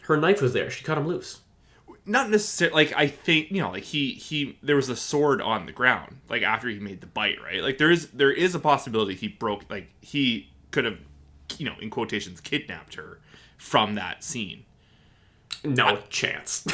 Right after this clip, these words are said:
Speaker 1: <laughs> Ninety, I'm just saying,
Speaker 2: I'm
Speaker 1: like,
Speaker 2: just
Speaker 1: they,
Speaker 2: saying,
Speaker 1: they
Speaker 2: I am
Speaker 1: did a
Speaker 2: just saying
Speaker 1: close-up of the knife. They did a close-up of the knife that he told her to grab.
Speaker 2: No, I, I, yes, Dave, I know that, but, like, I, they're really stressing the point of how conflicted she is. Like, she did not want to
Speaker 1: Yeah.
Speaker 2: go up there.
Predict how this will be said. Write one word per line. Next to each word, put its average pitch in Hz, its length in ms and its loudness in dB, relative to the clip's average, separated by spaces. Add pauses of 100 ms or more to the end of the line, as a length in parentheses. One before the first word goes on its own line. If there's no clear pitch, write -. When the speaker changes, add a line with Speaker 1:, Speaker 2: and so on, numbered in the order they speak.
(180)
Speaker 1:
<laughs> 440 240 2
Ninety, 196 600 12 (340)
I'm 190 140 8
just 185 120 4
saying, 170 220 12
Speaker 2:
I'm 175 100 12
Speaker 1:
like, - 80 8
Speaker 2:
just - 120 6
Speaker 1:
they, 302 160 10
Speaker 2:
saying, - 140 8
Speaker 1:
they - 60 -10
Speaker 2:
I 170 140 12
am 233 100 12
Speaker 1:
did 220 120 12
a - 20 12
Speaker 2:
just 226 100 8
saying 196 220 12
Speaker 1:
close-up 202 160 10
of 180 120 10
the 175 100 6
knife. 170 520 4
They 151 80 6
did 190 160 12
a 196 40 12
close-up 202 380 6
of 160 100 -2
the 156 100 6
knife 151 240 4
that 139 80 2
he 139 100 2
told 151 280 0
her 143 60 6
to 135 60 6
grab. 123 460 -2 (100)
Speaker 2:
No, 208 220 4
I, 190 260 4 (160)
I, 175 260 2
yes, 156 300 6
Dave, - 160 -10
I 135 140 8
know 185 200 10
that, 95 300 6
but, 156 140 2
like, 151 220 4
I, - 180 -4
they're 151 220 4
really 143 360 2
stressing 135 440 -2
the 113 80 -4
point 165 260 0
of 107 80 2
how 120 240 4
conflicted 123 580 -6
she 101 240 -6
is. 90 180 -12
Like, 110 140 -2
she 131 200 -2
did 110 240 -2
not 117 240 4
want 117 180 2
to - 60 2
Speaker 1:
Yeah. 104 60 -4
Speaker 2:
go 113 120 2
up 117 140 -2
there. 101 360 -2